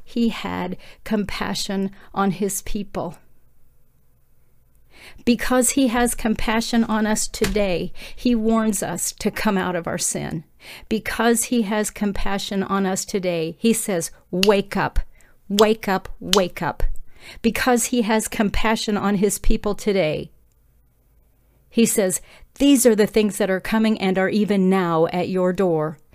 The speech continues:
and will very soon be on your doorstep,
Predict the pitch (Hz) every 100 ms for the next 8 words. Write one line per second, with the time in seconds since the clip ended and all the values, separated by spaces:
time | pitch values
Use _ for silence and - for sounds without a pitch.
0 | - - 185 175 185 180 170 180 180 175
1 | 180 175 - - - - 196 170 156 156
2 | 151 - _ 151 143 170 151 151 143 _
3 | - _ _ _ 170 160 160 160 - 165
4 | 160 147 143 - - _ _ - 196 175
5 | 170 - - 160 139